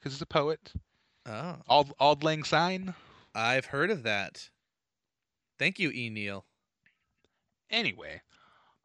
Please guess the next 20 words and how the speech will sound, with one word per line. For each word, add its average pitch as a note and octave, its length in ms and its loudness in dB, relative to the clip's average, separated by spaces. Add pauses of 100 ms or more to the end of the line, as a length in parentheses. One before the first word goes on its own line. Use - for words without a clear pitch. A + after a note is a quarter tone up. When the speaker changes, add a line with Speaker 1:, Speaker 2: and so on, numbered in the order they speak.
(120)
Speaker 1:
on C3 180 -2
the A#2+ 200 0
evening A2+ 340 0
of E2+ 120 -4
the - 60 -12
twenty-first, G2+ 680 0
a - 40 -12
traditional A2+ 420 0
feast - 340 -2
of F2+ 100 0
haggis, - 800 2 (340)
haggis, B2 680 0
haggis, B2 600 2
not A#2+ 120 2
haggis. G2 640 -2
Speaker 2:
Ha-, A#2 140 2 (100)
ha-, B2 440 -2 (100)
<laughs> - 120 -20
haggis. C3+ 420 0 (580)
Speaker 1:
<clears throat> C#3 100 0